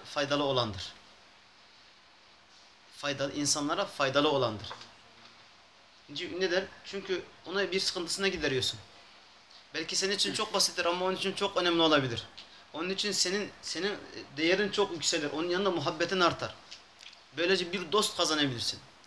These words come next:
Belki yani bizim için çok basit olabilir ama gerçekten o tek başına yapamayacak bir işti. O yüzden küçüğü ge-, e,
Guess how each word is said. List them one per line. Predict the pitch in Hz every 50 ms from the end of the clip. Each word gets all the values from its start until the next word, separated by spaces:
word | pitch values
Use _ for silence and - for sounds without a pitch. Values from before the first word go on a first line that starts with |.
| - - - - - - - - -
Belki | 156 180 190 - 196
yani | 190 185 180 170
bizim | 180 180 196 196
için | 190 190 185 185
çok | 180 - 196 190 - -
basit | 185 185 - - 190
olabilir | 185 170 165 160 160 160
ama | 170 180 185 175 170
gerçekten | 160 151 175 175 - 175 165 - - -
o | - 170 170 160 - - - - - - - - - - -
tek | - 175 165 -
başına | 190 185 - 185 180
yapamayacak | 180 180 202 202 196 185 185 180 143 151
bir | 156
işti. | 147 131 - - - 101 98 - - - - - - - - - - - - - - - - - - - - -
O | 170 208
yüzden | 220 196 175 175 165 147 - - - -
küçüğü | - - - - 196 208 208 - - - - - - - - 151 147
ge-, | 156 170 165 143 139 143 143 143 143
e, | 135